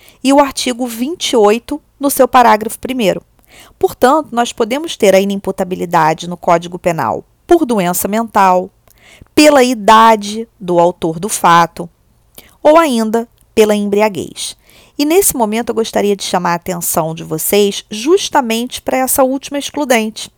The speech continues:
para essa inimputabilidade pela embriaguez. Se você olhar para o artigo vinte e oito do Código Penal, como um todo, você vai perceber que, de certa forma, ele menciona algumas modalidades de embriaguez.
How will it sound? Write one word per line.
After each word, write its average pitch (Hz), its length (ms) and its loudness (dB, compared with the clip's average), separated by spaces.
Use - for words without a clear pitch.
para 254 240 8
essa 302 280 2
inimputabilidade 247 1040 -2
pela 285 240 2
embriaguez. 190 680 -6
Se - 140 -4
você 370 260 2
olhar 226 280 4
para - 100 -10
o 196 40 -4
artigo 214 280 -10
vinte 233 340 -10
e - 80 -2
oito 196 380 0
do 175 80 -12
Código 170 360 -4
Penal, 165 480 -4
como 269 240 2
um 175 120 -6
todo, 170 480 -4
você 294 200 0
vai 359 120 0
perceber 240 400 -2
que, 240 100 -18
de 214 100 -12
certa 220 300 -2
forma, 214 420 2
ele 208 120 -4
menciona 220 640 -4
algumas 254 500 -2
modalidades 180 720 -2
de 170 100 -8
embriaguez. 160 720 -8